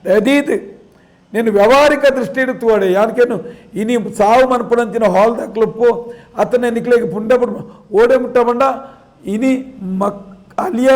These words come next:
ಅಲಿಯ ಕಟ್ಟಡೆ ಮುರಾನಿ ನಡತನ ಘಟನೆ ಪುರೋಹಿತರು ಬತ್ತದು ಇಲ್ಲಂತ ಪ್ರೇತೊಳಗು ಮೋಕ್ಷ ಮನ್ಪುನಡೆ ಮುಟ್ಟಲ ನಮ್ಮ ಮುಟ್ಟುದ ನಮ್ಮನೇ ಪ್ರೇತೊಲಿನ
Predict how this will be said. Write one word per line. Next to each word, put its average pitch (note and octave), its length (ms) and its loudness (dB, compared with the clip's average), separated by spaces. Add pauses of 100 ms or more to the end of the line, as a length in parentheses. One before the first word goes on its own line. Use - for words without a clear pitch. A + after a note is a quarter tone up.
(100)
ಅಲಿಯ B3 360 0
ಕಟ್ಟಡೆ B3+ 500 -2 (800)
ಮುರಾನಿ B3+ 460 2
ನಡತನ A#3+ 500 -2
ಘಟನೆ A#3 420 0 (1000)
ಪುರೋಹಿತರು C4 720 4
ಬತ್ತದು B3 480 -2 (720)
ಇಲ್ಲಂತ C4 500 2
ಪ್ರೇತೊಳಗು A#3+ 600 2
ಮೋಕ್ಷ A3 420 0 (100)
ಮನ್ಪುನಡೆ A#3+ 480 -2
ಮುಟ್ಟಲ A#3+ 400 0 (100)
ನಮ್ಮ C4 200 0
ಮುಟ್ಟುದ A3 360 -4 (2000)
ನಮ್ಮನೇ B3+ 680 0
ಪ್ರೇತೊಲಿನ B3+ 680 2